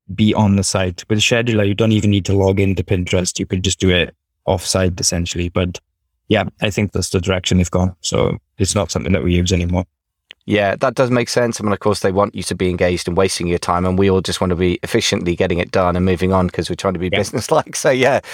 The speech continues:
Speaker 2: I could see
Speaker 1: Yeah.
Speaker 2: that tension. Okay, what's our next mistake?
Speaker 1: Yeah, this is quite common. And I think it's because just, I don't think people n-, realize.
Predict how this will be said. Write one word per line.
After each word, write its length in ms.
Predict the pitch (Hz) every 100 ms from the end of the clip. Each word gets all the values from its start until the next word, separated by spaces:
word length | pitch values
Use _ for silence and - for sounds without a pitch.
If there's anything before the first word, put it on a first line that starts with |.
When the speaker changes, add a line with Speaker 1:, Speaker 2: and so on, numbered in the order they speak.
| -
Speaker 2:
I 60 | 147
could 160 | 131
see 120 | -
Speaker 1:
Yeah. 80 | 127
Speaker 2:
that 140 | 110 -
tension. 520 | 110 110 98 90 - _ _ -
Okay, 240 | 135 - 123
what's 260 | 135 -
our 120 | 131
next 240 | 123 113 -
mistake? 320 | 101 - 87
Speaker 1:
Yeah, 260 | 113 127 104
this 280 | 104 135 165
is 80 |
quite 160 | - 110
common. 420 | 117 110 110 104 -
And 300 | 113 107 107 110
I 100 | 110
think 200 | 120 113
it's 120 | -
because 340 | 110 110 104 110
just, 220 | - 101 - _ -
I 100 | 110
don't 200 | 104 104
think 200 | 107 101
people 300 | 101 98 101
n-, 80 | 101
realize. 520 | 98 98 101 90 90